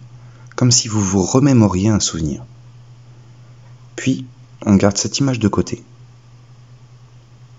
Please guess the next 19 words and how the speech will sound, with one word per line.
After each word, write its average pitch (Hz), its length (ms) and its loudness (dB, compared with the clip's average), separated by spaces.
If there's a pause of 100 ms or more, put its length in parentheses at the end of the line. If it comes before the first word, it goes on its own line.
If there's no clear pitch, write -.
(160)
Ensuite, - 580 -4 (280)
on 87 140 0
imagine 113 420 4
une 110 140 6
autre 127 220 -4
situation, - 520 -2 (380)
son 95 200 0
contraire, 90 500 -2 (880)
celle 107 180 0
qui - 140 -2
nous 104 80 4
fait - 160 0
rêver 95 340 0 (160)
et 85 80 -6
qui - 160 -2
nous 90 60 4
remplit - 320 0
de - 40 -6
joie, 82 300 -4